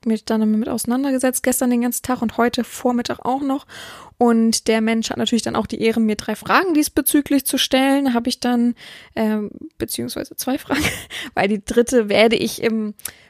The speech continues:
Podcast so beantworten. Deswegen habe ich die zwei dann zum Schluss rausgesucht. Genau. Ich möchte euch ein bisschen was darüber erzählen, wie ich das so handhabe.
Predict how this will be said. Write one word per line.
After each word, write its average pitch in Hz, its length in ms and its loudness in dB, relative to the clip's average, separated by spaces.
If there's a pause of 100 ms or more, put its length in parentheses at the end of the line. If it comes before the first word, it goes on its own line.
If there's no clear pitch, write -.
Podcast 220 420 0
so 247 120 2
beantworten. 220 500 0
Deswegen 220 360 -2
habe 220 180 0
ich - 160 -8
die 214 180 -4
zwei 214 380 2
dann 214 180 -2
zum 220 140 -6
Schluss - 300 -6
rausgesucht. - 560 -12
Genau. 240 260 -4
Ich 226 100 -2
möchte 302 220 2
euch 330 80 2
ein 339 60 4
bisschen 330 240 2
was 269 120 2
darüber 247 240 2
erzählen, 262 540 0
wie 233 160 -4
ich - 160 -8
das - 160 -4
so 254 100 -6
handhabe. 294 580 -4